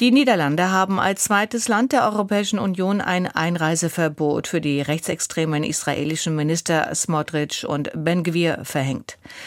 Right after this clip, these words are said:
Zudem kündigte die Regierung in Den Haag an,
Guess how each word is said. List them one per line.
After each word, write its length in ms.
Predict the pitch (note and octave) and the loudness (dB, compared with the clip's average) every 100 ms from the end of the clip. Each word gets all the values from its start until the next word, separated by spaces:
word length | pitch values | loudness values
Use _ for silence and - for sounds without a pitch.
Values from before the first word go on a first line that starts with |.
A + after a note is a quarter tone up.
| - - | -18 -6
Zudem 460 | - F#3 F#3+ A#3+ | 0 2 4 2
kündigte 420 | - A#3 G3+ - | 0 -2 -2 -4
die 80 | F#3 | -2
Regierung 540 | E3 E3 F3 F3+ F3+ F3 | -2 -2 -2 0 0 2
in 140 | E3 | 2
Den 220 | E3 D#3+ | 0 0
Haag 240 | D#3+ D3+ - | -2 -4 -2
an, 280 | D#3 A3 | 0 0